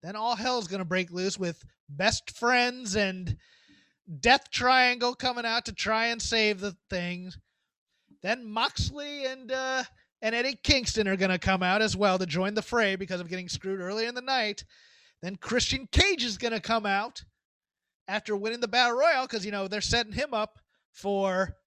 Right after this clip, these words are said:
uh, the next title shot. I think the guy who ends up cleaning them all out, I think Daniel Bryan makes an appearance. Bryan Danielson makes an appearance at the end of this show. And that is our feel-good moment as we cut to black.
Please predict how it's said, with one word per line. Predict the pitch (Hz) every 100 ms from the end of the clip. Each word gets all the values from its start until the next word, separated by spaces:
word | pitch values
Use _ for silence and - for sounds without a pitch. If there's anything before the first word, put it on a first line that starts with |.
| _ _ _ _
uh, | - 180 175 180
the | 185
next | 185 180
title | - 185 180
shot. | 180 202 220 - _ _ _ _ _ _ _ _ _
I | 156
think | - 262
the | -
guy | 247 285
who | 285
ends | 294 262
up | 269
cleaning | 254 302 302
them | 294 285
all | 277 285
out, | 359 359 _ _
I | 508
think | 381 269
Daniel | 190 254 269 262
Bryan | 233 254 240 214
makes | 196 185
an | 196
appearance. | 180 220 190 143 - - - _
Bryan | 185 233 302 262
Danielson | 277 233 202 180 185 170 151 - -
makes | 165 190
an | 220
appearance | 208 254 262 196 170
at | 160
the | 175
end | 208
of | 233
this | 226
show. | 226 233 202 139 - _ _ _ _ _ _ _ - _
And | 131
that | 156 247
is | 208
our | 220
feel-good | - 226 208 202 190
moment | 220 170 143 - - _ _ _ -
as | 151
we | 143
cut | 139 - 156
to | 185
black. | 165 135 101 -